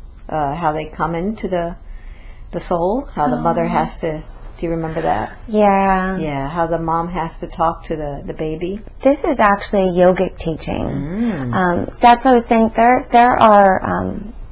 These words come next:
Speaker 2: definite tools here
Speaker 1: Mm-hmm.
Speaker 2: for,
Speaker 1: So tell
Speaker 2: um,
Speaker 1: everybody about, about
Speaker 2: mothers.
Speaker 1: the importance of when you're pregnant.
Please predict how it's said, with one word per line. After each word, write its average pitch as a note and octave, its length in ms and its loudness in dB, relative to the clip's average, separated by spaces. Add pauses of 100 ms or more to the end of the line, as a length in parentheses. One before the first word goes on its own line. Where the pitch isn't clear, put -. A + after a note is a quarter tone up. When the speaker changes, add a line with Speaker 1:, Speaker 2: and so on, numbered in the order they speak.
(180)
Speaker 2:
definite A#3 520 2
tools G3 380 0
here F3 480 0
Speaker 1:
Mm-hmm. F3+ 240 -10
Speaker 2:
for, F#3 380 4
Speaker 1:
So C4 80 2
tell D#4+ 220 6
Speaker 2:
um, E4 60 8
Speaker 1:
everybody C4 420 2 (360)
about, A3 240 6
about G3 160 4
Speaker 2:
mothers. G#3 300 4
Speaker 1:
the G#3 80 2
importance G3+ 680 -2
of E3 300 -2 (120)
when F3 240 -4
you're E3 220 -4
pregnant. C#3 640 -6